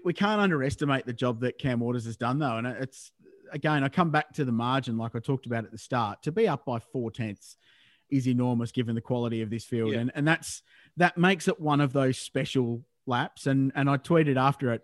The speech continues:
Speaker 1: um, like, Waters McLaughlin, McLaughlin. He did exactly to Scott McLaughlin what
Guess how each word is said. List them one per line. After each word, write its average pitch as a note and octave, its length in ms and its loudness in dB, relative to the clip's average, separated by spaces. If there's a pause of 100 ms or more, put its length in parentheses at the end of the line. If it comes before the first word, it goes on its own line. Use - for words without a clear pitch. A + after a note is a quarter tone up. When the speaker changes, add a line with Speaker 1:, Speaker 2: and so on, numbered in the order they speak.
(520)
Speaker 1:
um, C3 320 0 (340)
like, D#3 240 2
Waters D#3+ 460 4
McLaughlin, C#3+ 680 4
McLaughlin. D3+ 560 0 (420)
He E3 120 2
did F3+ 160 4
exactly F#3+ 720 4
to F#3 120 -2
Scott F3+ 240 0
McLaughlin D#3+ 540 0
what D3 220 0